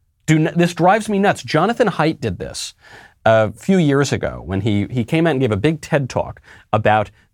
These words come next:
how the left underst-, doesn't understand the right, but the right understands the left. And he, he described all of these various metrics by which the various political groups can try to make sense of one another. And the conclusion that he drew was, or rather, the conclusion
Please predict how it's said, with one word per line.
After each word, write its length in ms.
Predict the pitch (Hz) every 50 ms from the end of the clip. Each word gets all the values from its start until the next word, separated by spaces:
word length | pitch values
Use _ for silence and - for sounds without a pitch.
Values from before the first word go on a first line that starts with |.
| - - -
how 160 | 139 139 120
the 100 | 107 98
left 420 | 95 123 160 180 175 - - - - _ _
underst-, 440 | - 127 135 135 127 - - - 113
doesn't 240 | 131 156 160 170 170
understand 400 | 156 151 143 - - 139 135 127
the 40 | 110
right, 380 | 90 98 113 120 120 120 120
but 80 | 117 104
the 80 | - 87
right 240 | 92 110 127 143
understands 540 | 139 127 123 117 110 - - 107 110 107 -
the 80 | - 87
left. 380 | 90 90 87 90 87 - - - - - - - -
And 120 | 110 113
he, 160 | 127 120 110 -
he 140 | - 120 120
described 540 | 113 113 113 - - - 143 131 127 117 123
all 280 | - - 135 160 196 208
of 80 | 185
these 160 | 170 147 127
various 420 | 120 104 127 139 160 160 143 123 -
metrics 460 | 107 117 135 - - 87 - - -
by 160 | - 95 90
which 240 | 90 101 110 - -
the 100 | - 95
various 360 | 101 104 107 117 117 117 -
political 420 | - - 107 98 101 113 113 - 117
groups 300 | 101 117 120 120 - -
can 120 | - 92
try 220 | 92 - 98 98
to 140 | 98 98 95
make 180 | 92 92 95 -
sense 220 | - 98 95 -
of 80 | 120 123
one 140 | 123 123 127
another. 300 | 123 127 131 131 135 135 - - - - - -
And 120 | 143 139
the 60 | 135 127
conclusion 520 | - 147 131 - 254 294 285 233 240 165
that 100 | 143 123
he 100 | 117 117
drew 260 | 104 123 156 208 202
was, 420 | 131 - - - - - - - - _ _
or 200 | - 151 160 131 - -
rather, 380 | 147 131 123 123 113 110 107
the 80 | 110 104
conclusion 760 | - 123 113 - 170 170 160 139 160 127 123 123 113 113